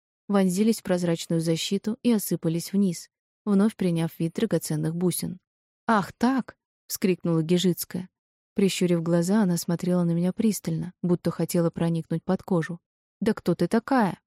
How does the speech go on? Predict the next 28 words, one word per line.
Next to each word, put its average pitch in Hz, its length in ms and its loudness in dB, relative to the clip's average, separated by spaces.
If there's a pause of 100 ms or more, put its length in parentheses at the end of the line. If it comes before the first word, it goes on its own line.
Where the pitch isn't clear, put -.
(420)
Я 233 180 4
опустила 196 480 0
руки, 208 240 0
всё - 260 -4
ещё 202 220 -2
не 165 140 0
веря 156 220 0
в 156 60 -8
себя. 175 400 -4 (480)
Моя 185 220 4
сила 170 320 0
защитила 190 520 0
меня. 165 340 -4 (460)
Как 202 260 2
именно, 214 280 6
я 165 200 2
понять 160 340 0
пока 165 240 -2
не 160 120 0
могла. 170 440 -2 (560)
Роланду 208 460 4
это 185 180 0
было, 180 240 2
видимо, 185 380 0
известно, 190 540 -2 (140)
потому 160 380 0
и 151 40 0
отпустил, 165 640 -2